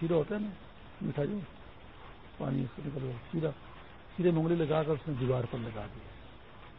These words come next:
تھوڑی سی، تھوڑا شیرہ دیوار پر لگا۔ اس میں مکھی آ کر بیٹھی، مکھی کو پکڑنے کے چھپکلی کرتے ہیں، چھپکلی۔ مکھی کو چھپکلی پکڑتی ہے،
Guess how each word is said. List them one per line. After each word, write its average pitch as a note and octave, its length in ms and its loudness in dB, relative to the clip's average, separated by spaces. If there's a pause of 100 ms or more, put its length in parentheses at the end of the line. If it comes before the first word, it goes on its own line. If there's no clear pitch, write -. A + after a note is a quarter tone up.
(160)
تھوڑی - 200 -4
سی، - 360 -8 (400)
تھوڑا D3 140 -4 (140)
شیرہ C3 220 -6
دیوار A2+ 280 -8
پر - 60 -14
لگا۔ - 220 -14 (1400)
اس D#3 140 -6
میں D#3 80 0
مکھی D3 280 0
آ D#3+ 40 6
کر D3+ 180 6
بیٹھی، C#3 260 2 (1600)
مکھی D#3+ 220 4
کو D#3+ 100 8
پکڑنے D#3 340 4
کے C#3+ 180 2
چھپکلی C3+ 320 -2 (240)
کرتے B2+ 240 -4
ہیں، A2 100 -4
چھپکلی۔ A#2+ 320 -6 (3250)
مکھی C#3+ 300 0
کو D3 80 2
چھپکلی E3 380 2
پکڑتی D#3 420 0
ہے، B2+ 60 4